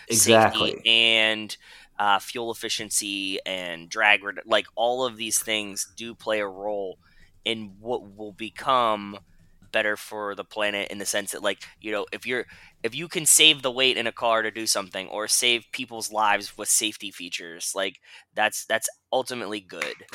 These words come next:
Speaker 1: That's
Speaker 2: So
Speaker 1: what I was gonna say, Joe, that, like, the, one of the craziest things about this sport, like, I love baseball, I love basketball, right? Like, but nothing happens in those sports that actually really influence our regular everyday lives.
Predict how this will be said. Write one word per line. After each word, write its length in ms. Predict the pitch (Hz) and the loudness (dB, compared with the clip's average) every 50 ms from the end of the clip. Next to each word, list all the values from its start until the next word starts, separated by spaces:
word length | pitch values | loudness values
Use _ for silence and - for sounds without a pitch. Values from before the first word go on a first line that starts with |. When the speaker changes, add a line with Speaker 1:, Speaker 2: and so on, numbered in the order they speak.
| - - - _ | -16 -16 -2 _
Speaker 1:
That's 220 | - 151 147 - | 12 12 12 12
Speaker 2:
So 60 | - 143 | 10 8
Speaker 1:
what 80 | 131 | 8
I 40 | 131 | 8
was 100 | 131 120 | 8 6
gonna 160 | 127 131 117 | 4 2 0
say, 320 | 110 - - 127 127 123 110 | 0 2 2 4 4 4 2
Joe, 380 | 104 95 85 78 71 78 78 | 0 0 -2 0 0 -2 -2
that, 260 | 80 98 87 73 - | -2 -2 -2 -2 -2
like, 400 | 95 101 92 85 82 - - - _ _ _ _ | -2 -2 -2 -2 -4 -8 -12 -20 _ _ _ _
the, 160 | 113 123 131 | -4 -4 -4
one 220 | - - 143 139 139 | -2 2 2 2 4
of 60 | 131 | 4
the 80 | 127 | 2
craziest 560 | 120 - - 135 131 139 139 143 143 123 - - | 0 2 2 2 2 2 2 2 0 0 2 0
things 180 | 135 131 117 | 0 0 0
about 180 | 110 113 107 - | 0 0 0 0
this 140 | 110 104 - | -2 -4 -2
sport, 240 | - 127 123 82 | 2 2 2 2
like, 180 | 76 95 - - | 2 -4 -4 0
I 120 | - 113 | 0 2
love 160 | 110 107 104 - | 2 2 2 2
baseball, 480 | 110 98 - - 95 82 78 73 85 | 0 0 0 -2 -2 -2 0 0 0
I 20 | 113 | 0
love 180 | 110 110 107 | 0 -2 0
basketball, 680 | - 107 90 85 - - - - - 78 64 60 62 73 | 0 0 0 0 -2 -6 -8 -8 -10 -8 -6 -6 -4 -2
right? 240 | 90 92 101 - - | 0 0 0 0 -2
Like, 320 | 85 76 - - - - - - - - | -2 -4 -4 -6 -12 -18 -20 -20 -14 -6
but 120 | - 127 | -4 0
nothing 280 | 123 135 143 143 165 156 | 4 4 6 8 8 8
happens 380 | 139 127 123 123 - 131 120 113 | 10 10 10 10 8 2 2 0
in 80 | 120 | 0
those 220 | 117 110 110 107 - | 2 2 2 0 0
sports 340 | - - 104 113 117 - - | 0 2 2 2 2 2 0
that 180 | 113 80 - - | 0 0 0 0
actually 400 | 82 85 - - - 110 104 92 | -6 -6 -6 -4 0 0 0 0
really 420 | 85 82 82 90 90 90 92 90 | -2 -4 -6 -4 -4 -4 -4 -6
influence 800 | - - - 90 87 - - 101 92 87 90 90 87 - - - - | -8 -8 -10 -10 -10 -8 -4 -2 -2 -2 -2 -4 -6 -6 -8 -2 2
our 160 | 90 92 87 | 4 4 4
regular 600 | 85 87 87 90 92 87 90 82 76 62 - _ _ _ _ _ _ _ _ - | 2 0 -2 -2 -2 -2 -2 -2 -2 -4 -8 _ _ _ _ _ _ _ _ -2
everyday 340 | 107 90 98 92 95 90 87 | 0 0 2 2 2 2 2
lives. 540 | 85 82 82 85 80 87 107 120 - - | 2 4 4 6 6 4 4 0 -2 -8